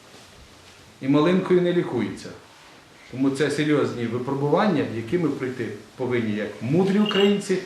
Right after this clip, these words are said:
повинні пройти грамотно, правильно і, е, зберігаючи своє здоров'я, зберігати здоров'я того, який поряд з тобою. Бо ближнього треба любити, як самого себе. Бережіть себе, тим самим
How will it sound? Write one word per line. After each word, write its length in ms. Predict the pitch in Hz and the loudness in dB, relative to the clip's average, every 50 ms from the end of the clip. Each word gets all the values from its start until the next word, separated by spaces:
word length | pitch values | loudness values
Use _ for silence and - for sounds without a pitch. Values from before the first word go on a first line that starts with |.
| - - - - - - - - - | -10 -18 -20 -20 -20 -20 -20 -12 -6
повинні 320 | 131 135 151 143 139 127 | -2 0 2 2 2 2
пройти 400 | 110 - 117 113 107 107 107 98 87 - - - - - - - | 0 -2 -4 -6 -6 -6 -8 -10 -10 -12 -16 -20 -20 -20 -20 -16
грамотно, 720 | - - 113 127 143 165 170 175 175 175 - 208 202 202 202 - - - - - - | -10 -4 0 0 2 2 2 2 0 0 0 -2 -2 -2 -4 -8 -14 -20 -20 -18 -8
правильно 720 | - 123 120 120 127 143 147 151 160 165 175 175 180 180 180 - - - - - - - - - - - - - - | -2 0 2 4 4 4 2 2 0 0 0 0 0 -2 -2 -6 -10 -18 -20 -20 -20 -20 -20 -20 -20 -20 -18 -10 -4
і, 180 | 139 143 143 | -2 0 0
е, 440 | 143 143 - 117 117 117 117 117 113 113 107 - - 104 107 | 0 0 0 -2 -2 -2 -2 -2 -2 -4 -4 -8 -10 -10 -10
зберігаючи 640 | 107 113 131 135 135 139 156 156 147 139 131 127 120 | -8 -4 -2 -2 0 2 2 2 0 0 -2 -4 -8
своє 340 | - - 117 135 170 185 156 | -8 -4 -2 0 0 0 0
здоров'я, 460 | 139 139 139 123 117 113 110 107 104 101 101 - - - - 113 | 0 0 0 2 2 0 0 -4 -6 -6 -10 -14 -18 -20 -16 -10
зберігати 480 | 104 117 110 113 117 160 170 - 139 | -6 -4 -2 -2 0 0 -2 -2 -4
здоров'я 420 | 117 113 123 135 151 147 135 120 - | -4 -2 0 2 2 2 2 0 -2
того, 440 | - 156 175 190 165 180 175 170 - - - - - - - - - - - | 0 0 0 2 2 0 0 -2 -4 -12 -16 -20 -20 -20 -20 -18 -16 -10 -6
який 280 | 110 110 110 143 185 | -6 -6 -2 -2 -2
поряд 320 | 180 139 131 131 139 143 139 | -2 -2 -2 -2 -2 -2 -2
з 40 | - | -4
тобою. 380 | - 131 117 110 107 101 101 104 | -4 -4 -4 -4 -4 -6 -6 -6
Бо 60 | 107 110 | -6 -6
ближнього 440 | 107 131 180 202 180 175 151 131 | -2 0 2 2 2 2 2 0
треба 300 | 117 - 123 120 110 117 | 0 0 -2 -2 -2 -2
любити, 400 | 110 110 101 101 107 104 104 107 | -4 -4 -6 -6 -8 -10 -8 -8
як 100 | 104 101 | -8 -8
самого 380 | - - 120 131 151 147 143 143 | -4 -4 -2 -2 0 -2 -2 -4
себе. 340 | 139 - 113 98 95 90 80 - - - - - - - - - - | -4 -6 -8 -8 -8 -10 -10 -12 -14 -20 -20 -20 -20 -20 -20 -12 -2
Бережіть 520 | 113 143 151 156 143 151 156 131 - - | 0 2 2 2 2 2 0 0 -2 -2
себе, 380 | - 143 139 143 180 208 - - - | -2 -2 0 2 2 2 2 0 -2
тим 140 | 131 110 | -4 -4
самим 360 | 104 - 165 180 170 151 110 | -2 -2 -2 0 0 -2 -4